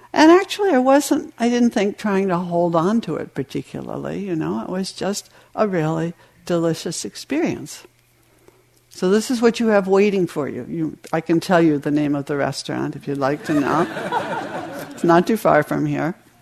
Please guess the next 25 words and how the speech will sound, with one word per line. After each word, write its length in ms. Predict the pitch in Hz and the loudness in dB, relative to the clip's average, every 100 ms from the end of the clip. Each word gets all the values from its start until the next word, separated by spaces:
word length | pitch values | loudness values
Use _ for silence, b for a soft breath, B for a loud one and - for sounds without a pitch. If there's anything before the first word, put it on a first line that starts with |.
| _ - _ _ _ _ - - B B B | _ -20 _ _ _ _ -20 -20 B B B
But 120 | 233 226 | 4 6
maybe 280 | 233 240 | 6 6
some 220 | 220 214 233 | 6 6 6
of 120 | 185 | 6
you 140 | 165 | 6
are 120 | 147 | 6
going, 240 | 143 143 143 | 4 -2 0
"Oh, 500 | 151 151 165 147 120 | 0 4 4 4 0
no, 640 | 110 117 127 160 127 107 - | -4 -4 2 2 2 -4 -6
restaurants, 800 | 143 160 - - 135 - - - | 0 2 0 -8 -8 -8 -12 -10
you 80 | - | -8
know, 220 | 120 131 B B B B | -8 -10 B B B B
how 360 | - 156 170 156 | -2 2 4 2
it 180 | 165 151 | 0 -4
will 120 | 147 | -4
be 240 | 143 139 | -4 -6
too 240 | 139 - 147 | -6 -2 2
much, 440 | 151 160 - - | 2 2 -2 -6
and 140 | 147 | -6
I 120 | 147 151 | -4 -4
could 220 | - 143 | -2 -2
never 280 | 147 147 151 | -4 -4 -8
do 260 | 151 151 | -4 -4
that, 420 | 139 147 120 160 | -2 -2 -2 -4
and 260 | 139 85 - | -6 -8 -10